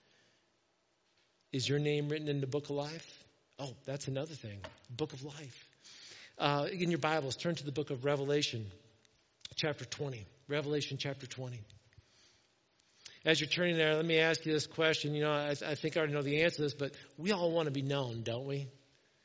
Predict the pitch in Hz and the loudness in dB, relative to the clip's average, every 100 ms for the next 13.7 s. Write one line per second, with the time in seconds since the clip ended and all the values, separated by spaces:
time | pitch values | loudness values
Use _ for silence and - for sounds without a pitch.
0 | _ _ - 151 170 190 208 180 170 175 | _ _ -6 -4 -4 -6 -4 -6 -2 2
1 | 202 175 185 190 196 190 185 156 151 185 | 4 6 8 8 8 6 4 2 0 2
2 | 190 175 185 180 - 190 190 180 180 208 | 2 2 0 0 2 2 2 -2 0 0
3 | 233 277 - 214 196 196 175 160 156 170 | 2 0 2 2 2 2 0 0 4 4
4 | 170 170 147 127 - - 180 240 240 220 | 4 4 0 -4 -10 -2 4 4 4 0
5 | 208 - 170 170 180 170 135 - - - | 0 0 2 4 4 2 -2 -8 -14 -4
6 | 170 233 247 226 214 190 202 208 208 202 | 4 6 8 8 8 6 6 6 4 2
7 | 202 202 208 202 185 170 214 - 196 - | 4 6 6 6 4 2 2 2 2 -2
8 | - - 311 370 311 240 202 180 - 196 | -16 2 4 6 8 8 6 2 2 4
9 | 196 175 180 180 180 180 185 180 156 160 | 4 4 6 4 4 2 4 4 4 6
10 | 170 190 - - - - - _ _ _ | 6 4 -2 -18 -20 -20 -20 _ _ _
11 | _ _ _ - - 180 214 220 214 208 | _ _ _ -20 2 8 10 10 6 6
12 | 202 208 202 208 202 - 208 202 190 175 | 8 6 6 4 4 4 6 8 8 8
13 | 165 143 - - 160 156 151 | 4 0 -10 -4 -2 0 -2